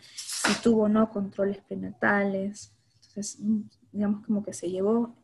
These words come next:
¿qué pasó en el colegio? ¿Lo sabían o no lo sabían? Entonces, hay muchos espacios previos en los cuales pudieron haber dado las alertas.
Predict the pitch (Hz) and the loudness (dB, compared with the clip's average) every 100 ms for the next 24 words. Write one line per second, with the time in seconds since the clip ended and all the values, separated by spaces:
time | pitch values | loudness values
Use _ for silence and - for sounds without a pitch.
0 | _ 127 226 - 214 202 170 190 233 226 | _ -2 0 0 0 0 -2 4 6 4
1 | - 196 196 - 185 190 202 190 190 - | 2 -4 -4 -8 -8 -4 -4 -2 -2 -2
2 | - - - 214 196 - - - - - | -4 -8 -4 -2 -2 -6 -10 -14 -12 -12
3 | - 226 - 240 254 285 311 - 320 - | -4 -4 0 6 8 6 0 0 0 -2
4 | - _ - - 220 208 - 214 - 214 | -14 _ -14 2 4 4 0 -8 -4 0
5 | 208 208 214 - 196 202 - 214 220 - | 2 2 0 -2 -6 -6 0 2 2 -2
6 | 202 214 240 220 196 196 190 190 190 185 | 2 4 4 4 0 -4 -4 -6 -6 -8
7 | - 175 185 185 - 202 | -12 -8 -8 -8 -12 -20